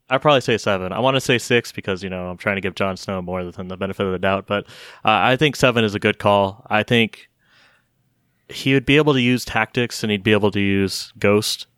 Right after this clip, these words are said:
effectively a few, a few, a few of the times. But I think that Trevor Belmont is just gonna push through it, and he's gonna take down Jon Snow. So, yeah, I think seven out of ten times, Trevor Belmont's gonna take down Jon Snow and Ghost.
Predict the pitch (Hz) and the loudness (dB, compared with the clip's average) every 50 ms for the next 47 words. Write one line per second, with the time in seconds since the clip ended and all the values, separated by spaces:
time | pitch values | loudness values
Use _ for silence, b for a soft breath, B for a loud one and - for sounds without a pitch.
0 | - 113 104 - 113 107 - - 120 107 113 117 117 113 101 - - 117 113 110 | -6 -6 -2 0 0 0 0 -2 -2 0 2 2 4 2 2 0 0 0 0 0
1 | 117 123 - - - - - - 127 131 127 110 - - - 131 - 175 175 170 | 0 -4 -8 -10 -16 -12 -6 -4 -4 -2 -4 -4 -6 -6 -8 -2 2 4 4 4
2 | 170 170 - 170 156 160 160 160 - - - _ b b b b b b b b | 4 2 4 4 4 4 2 0 -4 -10 -14 _ b b b b b b b b
3 | b b _ - - 120 113 110 - - 117 117 117 - - 131 123 113 - 113 | b b _ 0 2 2 4 2 2 2 0 0 0 2 2 0 0 0 0 0
4 | 110 104 101 - - - 131 123 123 110 104 110 110 107 104 101 98 98 - 98 | 2 2 2 0 0 0 0 2 2 4 4 4 4 4 4 4 2 2 0 -2
5 | 95 95 101 - - 110 101 95 - _ _ _ - 95 - - - - 104 98 | -4 -4 -6 -4 -2 -2 -2 -2 -4 _ _ _ -2 -2 -2 0 -2 -2 0 0
6 | 95 92 92 92 90 101 101 92 107 98 92 - - 101 - - 95 90 90 87 | 0 0 -2 -4 -4 -4 -4 -2 -4 -4 -4 -2 -4 -4 -2 -2 -4 -4 -4 -4
7 | 95 92 90 87 - 98 92 90 87 - - 104 98 98 98 98 95 101 110 113 | -4 -4 -4 -6 -6 -6 -4 -4 -4 -4 -2 -2 0 0 0 0 0 0 0 0
8 | - 127 117 101 - - - - - - 139 135 131 131 120 110 - - 117 110 | 0 -2 -2 -2 -6 -16 -18 -12 -2 0 2 4 4 4 4 2 2 2 0 0
9 | - 107 101 101 95 90 - - - 117 107 104 101 98 98 98 95 92 92 - | 0 0 0 0 -2 -4 -6 -4 -2 0 0 0 0 0 0 0 0 0 -2 -2
10 | - 95 - 101 95 - 98 90 90 87 92 90 90 - - 92 90 85 80 92 | -4 -4 -4 -4 -2 -2 -2 -2 -2 -2 -2 -4 -4 -4 -4 -4 -2 -2 -4 -4
11 | 87 87 87 - - - | -4 -4 -6 -8 -14 -20